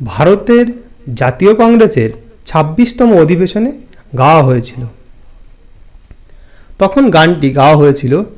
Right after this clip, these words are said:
সমবেত কণ্ঠে এবং দীনেন্দ্রনাথ ঠাকুরের তত্ত্বাবধানে গানের রিহার্সাল হয়েছিল ডক্টর নীলরতন সরকারের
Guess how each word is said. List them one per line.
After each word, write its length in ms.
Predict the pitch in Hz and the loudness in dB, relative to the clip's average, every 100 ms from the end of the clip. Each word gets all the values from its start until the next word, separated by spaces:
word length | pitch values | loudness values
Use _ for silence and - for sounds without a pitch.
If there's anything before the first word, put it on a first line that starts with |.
| - _ | -20 _
সমবেত 520 | - - 190 233 240 226 | -8 0 2 2 0 -4
কণ্ঠে 500 | - 117 107 117 110 - - - - - - - | -2 -4 -4 -10 -16 -18 -20 -20 -20 -20 -20 -4
এবং 420 | 170 196 143 170 - - - - - - - - - | 0 2 2 0 -8 -18 -20 -20 -20 -20 -20 -20 -14
দীনেন্দ্রনাথ 1040 | 131 127 180 214 220 226 233 214 208 208 - | -6 0 4 4 4 4 4 2 2 0 -6
ঠাকুরের 540 | 143 185 131 156 - - - | -2 0 2 0 -4 -16 -6
তত্ত্বাবধানে 880 | 147 151 - 233 233 202 139 123 143 - - - _ 165 139 | -4 -4 -2 2 4 4 2 0 -4 -10 -20 -20 _ -10 -2
গানের 380 | 151 180 185 165 | 2 2 2 2
রিহার্সাল 540 | 156 190 - 247 233 | 2 2 0 0 2
হয়েছিল 520 | 180 180 170 156 156 160 - - - | 2 2 2 2 2 0 -12 -20 -4
ডক্টর 360 | 151 151 190 180 | -2 0 2 2
নীলরতন 720 | 139 175 214 220 220 208 208 208 - - | 4 2 2 2 2 0 -2 -8 -20 -20
সরকারের 840 | - 156 170 196 185 185 190 196 | -6 -2 0 2 2 4 2 -2